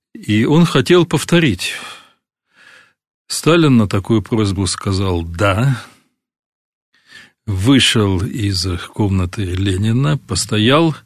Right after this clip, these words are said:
вернулся и сказал Владимиру Ильичу: "Я только что переговорил с врачами, они отвечают, что ещё, э, не пора, ещё вот не конец,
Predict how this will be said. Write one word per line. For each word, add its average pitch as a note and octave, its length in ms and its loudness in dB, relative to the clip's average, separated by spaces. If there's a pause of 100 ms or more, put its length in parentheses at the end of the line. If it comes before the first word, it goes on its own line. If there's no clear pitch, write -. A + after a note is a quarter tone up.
(520)
вернулся A#2+ 880 2 (540)
и - 40 -6
сказал A2+ 440 0
Владимиру C3 680 2
Ильичу: A#2+ 640 0 (180)
"Я A#2+ 100 -2
только G2+ 220 -4
что - 180 -8
переговорил G#2 640 -2
с - 140 -6
врачами, E3+ 680 0 (680)
они G#2+ 680 2
отвечают, G#2 600 -2
что - 260 -4
ещё, G2 540 -2 (680)
э, G#2+ 60 -6
не G2 560 0
пора, C#3 460 2
ещё G#2+ 480 -2
вот G2 160 -6 (140)
не A2 200 2
конец, C3 800 2